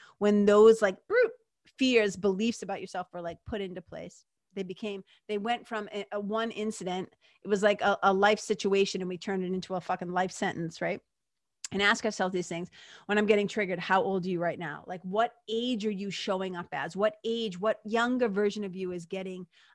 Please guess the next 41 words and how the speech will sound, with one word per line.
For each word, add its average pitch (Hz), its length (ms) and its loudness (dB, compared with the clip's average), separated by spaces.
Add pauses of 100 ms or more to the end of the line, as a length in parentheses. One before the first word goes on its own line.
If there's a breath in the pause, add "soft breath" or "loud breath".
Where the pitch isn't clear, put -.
upset, - 880 -10 (340)
wants 190 380 -6
your 190 240 -8
attention, 170 720 -14
right? - 320 -14
How 214 120 -10
old 240 240 -2
are 233 40 -10
you? 214 280 -4 (400 soft breath)
Where 214 220 4
do 233 60 -2
you 220 160 -4
feel 202 360 -4
this? 175 220 -6
Identify 190 540 -2
it 180 80 -2
in 185 100 -4
your 180 100 -6
body. 170 420 0
Can 190 200 -4
you 180 80 -2
send 180 380 -6
love 165 260 -2
into 165 220 -8
your, 165 100 -6 (260)
to - 120 -8
yourself? - 560 -8 (420 loud breath)
Um, 185 480 2
also, 190 420 2
like, 175 220 -4
what 196 140 0
do 202 60 -2
you 202 140 -4
need? 175 320 -4
What 175 120 -2
do 185 60 -2
you 190 120 -2
want 185 220 -2
me 185 100 -6
to 175 80 -6
know? 170 480 -8